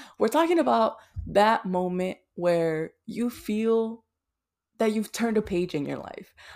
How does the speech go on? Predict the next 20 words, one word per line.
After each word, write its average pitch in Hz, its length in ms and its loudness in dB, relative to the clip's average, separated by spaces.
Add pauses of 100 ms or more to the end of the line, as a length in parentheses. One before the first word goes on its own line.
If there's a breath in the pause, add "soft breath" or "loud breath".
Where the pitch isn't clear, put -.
I 214 100 6
think 262 300 0
that's 208 260 0
what 208 140 -4
I'm 190 340 -2
referring 160 460 -4
to 165 180 -6
as 156 160 -6
coming 175 320 -6
of 165 100 -6
age. 143 280 -6 (240 loud breath)
Something 247 400 -2
happened 214 360 -2
to 214 80 -4
you, 214 340 -2 (260 loud breath)
you 196 160 -2
witnessed 226 420 -2
something, 208 500 -2 (680 soft breath)
and 294 240 6
honestly, 381 600 2